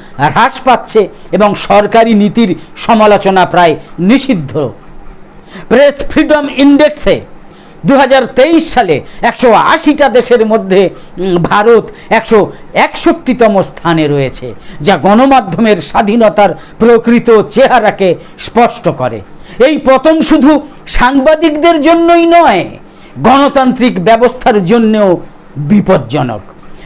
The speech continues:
কারণ গণমাধ্যম গণতন্ত্রের চতুর্থ স্তম্ভ হিসাবে কাজ করার বদলে ক্রমশ কর্পোরেট এবং রাজনৈতিক প্রচারের হাতিয়ারে পরিণত হচ্ছে। সংবাদ মাধ্যমের মালিকদের আছে কেবল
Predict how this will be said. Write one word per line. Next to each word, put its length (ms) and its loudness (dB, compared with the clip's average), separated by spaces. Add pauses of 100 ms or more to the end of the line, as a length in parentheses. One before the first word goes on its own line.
(140)
কারণ 220 0 (160)
গণমাধ্যম 720 0 (480)
গণতন্ত্রের 720 2 (140)
চতুর্থ 440 0 (180)
স্তম্ভ 360 0 (220)
হিসাবে 300 0 (140)
কাজ 140 0 (140)
করার 220 2 (120)
বদলে 340 -2 (380)
ক্রমশ 340 0 (260)
কর্পোরেট 540 2 (300)
এবং 200 2 (380)
রাজনৈতিক 640 0 (100)
প্রচারের 440 2 (140)
হাতিয়ারে 480 2 (280)
পরিণত 440 2
হচ্ছে। 400 -8 (580)
সংবাদ 340 0 (120)
মাধ্যমের 460 2 (100)
মালিকদের 460 0 (340)
আছে 220 -2
কেবল 260 2